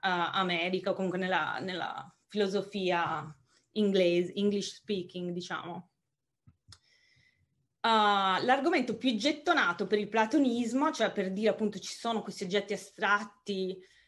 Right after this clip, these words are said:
esistono, eccetera, è l'argomento che si chiama di indispensabilità della matematica per la scienza, cioè ci dice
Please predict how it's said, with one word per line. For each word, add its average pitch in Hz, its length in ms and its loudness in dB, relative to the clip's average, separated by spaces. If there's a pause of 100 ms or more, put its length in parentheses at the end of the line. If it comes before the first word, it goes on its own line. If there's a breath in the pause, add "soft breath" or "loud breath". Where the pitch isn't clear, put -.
(180 loud breath)
esistono, 202 720 -2
eccetera, 208 640 2
è 254 180 6
l'argomento 240 880 0
che 220 160 -2
si 226 180 -6
chiama 208 300 -2
di 214 220 -4
indispensabilità 240 1200 0
della 220 180 2
matematica 214 580 -2
per 214 140 -4
la 208 100 0
scienza, 185 480 -8
cioè 196 200 -4
ci 269 160 -4
dice 190 360 -6